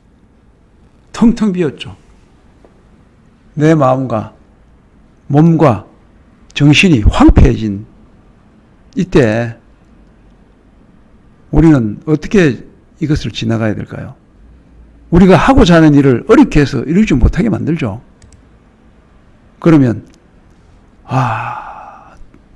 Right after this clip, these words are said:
죽음. 우리는 이럴까 저럴까,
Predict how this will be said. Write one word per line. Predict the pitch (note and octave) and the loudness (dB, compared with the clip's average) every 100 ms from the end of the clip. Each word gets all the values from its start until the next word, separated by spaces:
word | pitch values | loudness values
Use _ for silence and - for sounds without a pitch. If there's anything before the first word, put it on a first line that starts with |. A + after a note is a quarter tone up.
| _ _ _ | _ _ _
죽음. | - F3 C3 - - _ _ _ _ _ _ _ _ _ _ _ _ _ - | -4 -2 -4 -8 -20 _ _ _ _ _ _ _ _ _ _ _ _ _ -4
우리는 | C#3+ D3+ A2+ G#2 - _ _ _ _ _ _ _ _ _ | 2 2 0 -6 -16 _ _ _ _ _ _ _ _ _
이럴까 | E3+ D#3+ D#3+ C#3 | 0 0 0 -2
저럴까, | - C3 C3+ C#3 D3 B2+ | -4 -6 -8 -10 -12 -14